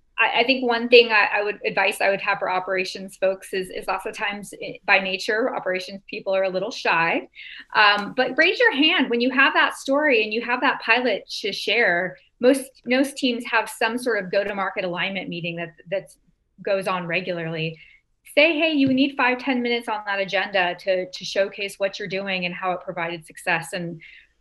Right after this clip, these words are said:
I, I'm sure most teams would be happy to, to put that on board, but, but definitely need to, to make that proactive outreach to, to be sharing your stories and, and,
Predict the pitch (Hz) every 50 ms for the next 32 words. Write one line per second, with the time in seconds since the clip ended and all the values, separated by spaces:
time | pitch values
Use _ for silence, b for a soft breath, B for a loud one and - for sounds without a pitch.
0 | _ - 196 196 196 - - 190 185 185 175 - - 214 196 185 185 185 190 185
1 | 185 - - - 196 180 180 175 - 185 160 180 175 170 175 160 156 - 185 185
2 | 180 175 - - - 190 170 165 165 165 165 160 - 202 180 170 170 165 160 -
3 | - 190 - 175 165 170 170 165 160 170 170 170 170 165 160 185 180 180 - -
4 | 196 185 - 202 190 - - 214 196 190 190 185 190 185 160 - - - - -
5 | 202 196 202 196 - 196 175 - - - 202 190 190 180 170 180 - - 190 185
6 | 180 175 175 b b b b b b _ - 185 170 165 175 185 175 170 165 -
7 | - - - - 196 180 170 170 165 - - 160 175 185 180 - - 190 175 175
8 | 175 175 170 175 165 - - 185 165 165 165 165 165 160 156 151 170 165 160 160
9 | - 170 165 160 160 160 -